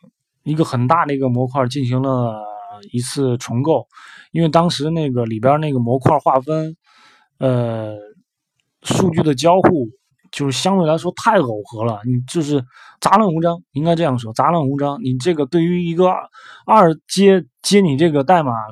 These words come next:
可能二，二手、三手，那都可能五六七八手的人，就是很难去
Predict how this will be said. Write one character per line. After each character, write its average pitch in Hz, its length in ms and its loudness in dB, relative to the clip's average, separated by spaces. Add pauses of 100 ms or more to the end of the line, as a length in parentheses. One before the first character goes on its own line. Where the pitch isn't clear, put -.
(120)
可 - 100 -4
能 135 100 0
二， 196 360 2
二 185 160 4
手、 120 160 -2
三 180 220 2
手， 113 300 -8
那 147 60 -10
都 170 100 -2
可 139 160 -6
能 151 140 -2
五 160 160 -2
六 165 120 6
七 175 120 -4
八 190 140 6
手 117 200 -4
的 113 80 -8
人， 117 280 -6 (640)
就 170 100 0
是 156 60 4
很 127 220 0
难 123 220 0
去 147 400 -2